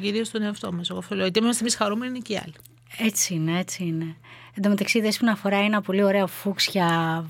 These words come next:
Speaker 2: ε, μπλουζάκι και φωτίζει και την ευχαριστώ πάρα, πάρα, πάρα πολύ για το σημερινό επεισόδιο. Ε, ελπίζω να μην σε δυσκόλεψα πολύ, Δέσποινα
Speaker 1: Όχι,
Speaker 2: μου.
Speaker 1: λίγο συγκινημένη πάντα είμαι, δεν ξέρω γιατί.
Speaker 2: Είναι λογικό να είσαι, είναι λογικό, γιατί περιγράφεις μια μάχη πολύ γενναία.
Speaker 1: Ναι.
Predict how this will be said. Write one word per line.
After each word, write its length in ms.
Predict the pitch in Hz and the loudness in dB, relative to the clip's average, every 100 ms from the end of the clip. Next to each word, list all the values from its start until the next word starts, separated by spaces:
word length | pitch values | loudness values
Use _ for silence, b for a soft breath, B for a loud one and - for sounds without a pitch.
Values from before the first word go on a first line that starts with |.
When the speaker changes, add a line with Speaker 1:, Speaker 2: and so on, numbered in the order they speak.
| - | -2
Speaker 2:
ε, 240 | 190 180 | 0 0
μπλουζάκι 460 | 170 185 196 190 - | 0 2 2 0 -2
και 100 | 202 | -6
φωτίζει 840 | - 196 - 226 214 175 180 180 190 | 0 0 4 4 6 4 4 2 0
και 180 | - | -2
την 140 | 190 190 | 2 2
ευχαριστώ 440 | 180 190 - 226 | 2 0 0 -2
πάρα, 320 | 208 220 220 | 2 4 4
πάρα, 320 | 190 190 190 175 | 2 2 2 2
πάρα 280 | 185 185 | 2 2
πολύ 260 | 175 170 170 | 2 0 0
για 240 | 180 175 | 0 -2
το 120 | 180 180 | -2 -2
σημερινό 400 | - 190 175 185 | 0 2 2 2
επεισόδιο. 720 | - - 180 170 180 208 269 B B B B B | 2 0 0 2 2 2 0 B B B B B
Ε, 400 | 202 190 190 196 202 | 0 4 4 4 2
ελπίζω 320 | 196 208 220 | 0 2 4
να 120 | 208 | 6
μην 120 | 208 | 4
σε 160 | 185 202 | 4 4
δυσκόλεψα 1040 | 190 175 - 190 175 175 - 185 165 165 - | 2 2 0 2 2 2 -2 0 0 0 0
πολύ, 500 | 185 180 175 175 175 | 0 2 0 0 0
Δέσποινα 420 | 185 - 180 175 170 | -2 -2 0 4 4
Speaker 1:
Όχι, 120 | 190 | 4
Speaker 2:
μου. 80 | 226 | 6
Speaker 1:
λίγο 120 | 226 | 4
συγκινημένη 440 | 214 220 220 233 | 4 2 4 4
πάντα 240 | 220 226 208 | 4 4 4
είμαι, 140 | 196 | 4
δεν 120 | 214 | 2
ξέρω 200 | 202 208 | 4 4
γιατί. 400 | 190 185 214 262 - 240 226 B - | 4 2 0 0 -4 -8 -12 B 2
Speaker 2:
Είναι 180 | 277 269 | 6 8
λογικό 440 | 262 240 240 220 | 6 4 2 4
να 120 | 185 | 4
είσαι, 460 | 170 165 - 190 208 - | 4 0 0 -2 -2 0
είναι 140 | 220 | 2
λογικό, 360 | 208 202 196 196 | 4 2 0 0
γιατί 220 | 190 185 | 0 -2
περιγράφεις 480 | - 190 190 190 - | -2 0 2 0 0
μια 180 | 208 196 | 0 2
μάχη 280 | 185 185 - | 2 -2 -4
πολύ 200 | 202 190 175 | -2 -2 0
γενναία. 360 | 165 165 175 | 0 0 0
Speaker 1:
Ναι. 200 | 220 247 | -2 -6